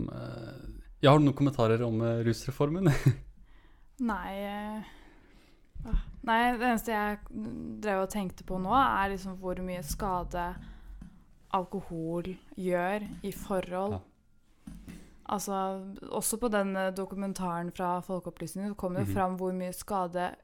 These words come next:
Speaker 2: alkohol gjør for de rundt deg. For jeg tror at folk har så
Speaker 1: Ja.
Speaker 2: negativt bilde på rus fordi man kjenner noen som har hatt en tøff oppvekst på grunn av det, men det er jo, altså, ja, det er jo rus og alkohol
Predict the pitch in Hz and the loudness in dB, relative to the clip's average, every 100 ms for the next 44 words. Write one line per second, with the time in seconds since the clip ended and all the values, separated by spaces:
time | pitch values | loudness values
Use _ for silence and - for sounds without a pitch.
0 | - 190 175 190 185 185 180 - 185 190 | -4 -4 -2 -2 0 0 0 -2 -4 -2
1 | 185 175 160 - 233 247 - - 208 196 | -2 -4 -6 2 4 4 -2 -4 -2 0
2 | - 214 214 226 220 208 190 214 208 190 | 2 0 0 -2 2 2 2 2 4 4
3 | 190 233 208 208 233 185 185 180 202 196 | 4 2 2 0 0 0 -2 0 0 0
4 | 196 214 - - - - - 233 202 196 | 0 0 -2 -8 -8 -12 -8 -6 -4 -2
5 | 190 190 202 202 233 196 180 185 196 180 | -2 0 -2 -2 -4 -4 -6 -6 -4 -4
6 | 175 175 185 185 180 - - 196 185 180 | -4 -6 -6 -6 -8 -10 -2 -2 0 -4
7 | 180 190 185 185 190 180 - 185 175 202 | -4 -6 -2 -2 -2 -6 -6 -10 -8 -6
8 | 185 185 208 240 220 214 185 180 196 - | -6 0 2 2 2 4 4 4 -2 -8
9 | - - - - - - 175 196 196 196 | -20 -20 -20 -20 -20 -6 -2 0 0 -2
10 | 226 - - - - - _ _ - 220 | -6 -8 -10 -12 -20 -20 _ _ -4 0
11 | 202 214 208 - 214 196 196 196 190 190 | 0 0 -6 -8 0 4 4 4 2 0
12 | - - 226 208 196 196 196 196 190 196 | -4 -8 -4 -2 -2 -2 -4 -6 -8 -12
13 | - _ - 262 208 190 - 208 202 | -18 _ -20 -6 -4 -4 -2 -2 0